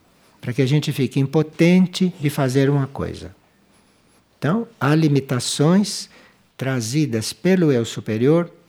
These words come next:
para que você não consiga fazer o que ele não está aprovando, ele não está considerando evolutivo.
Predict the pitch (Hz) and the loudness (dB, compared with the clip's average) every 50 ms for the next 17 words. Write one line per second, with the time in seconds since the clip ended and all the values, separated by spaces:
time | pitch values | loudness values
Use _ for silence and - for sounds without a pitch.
0 | _ _ _ 139 143 143 - 160 151 135 143 139 131 131 - - - - 151 160 | _ _ _ -4 -4 -4 -4 -4 -4 -2 -2 -4 -4 -6 -8 -10 -4 0 2 2
1 | 175 185 196 202 196 - - _ - 123 139 143 143 143 - 135 127 101 - - | 2 2 0 -2 -4 -8 -16 _ -6 -4 -2 -2 -2 -2 -4 -6 -6 -6 -6 -10
2 | - - 131 147 170 180 185 170 185 180 196 190 185 - _ _ _ - - 135 | -6 -4 -2 0 0 0 0 -2 -2 -2 -2 -4 -6 -10 _ _ _ -12 -6 -4
3 | 127 123 107 101 104 131 151 160 175 175 170 - - _ _ _ _ _ _ 143 | -4 -4 -4 -2 0 2 2 4 2 0 -4 -8 -14 _ _ _ _ _ _ -10
4 | 139 - - - 147 147 151 165 170 180 - _ _ _ - 120 120 127 135 143 | -10 -10 -12 -6 -2 0 0 0 -2 -4 -10 _ _ _ -4 -2 -2 -2 -2 -2
5 | 151 143 139 139 151 151 147 - - - - 131 127 127 139 143 - - _ _ | -2 -2 0 0 -2 -2 -4 -6 -10 -6 -4 -2 -2 -2 -4 -8 -14 -20 _ _
6 | _ _ _ _ _ _ _ _ 120 - - 151 143 131 110 98 82 80 82 85 | _ _ _ _ _ _ _ _ -12 -10 -4 -2 -2 -2 -2 -4 -6 -6 -8 -10
7 | - - - _ _ _ _ _ _ _ _ 110 107 117 127 127 135 135 123 - | -14 -18 -20 _ _ _ _ _ _ _ _ -4 -2 -2 0 0 -2 -2 -4 -6
8 | - - 123 127 135 139 - - - _ _ _ _ - 160 165 156 - - 165 | -6 -4 -4 -4 -4 -6 -10 -18 -20 _ _ _ _ 0 0 0 0 -2 -4 -4
9 | 151 135 135 123 117 123 131 139 147 147 147 156 - 131 127 127 127 135 131 135 | -2 0 0 0 0 -2 -2 -2 -2 -2 -4 -4 -4 -6 -6 -6 -4 -4 -4 -4
10 | 135 - - - - 85 76 78 90 92 | -6 -6 -8 -12 -10 -10 -10 -12 -14 -18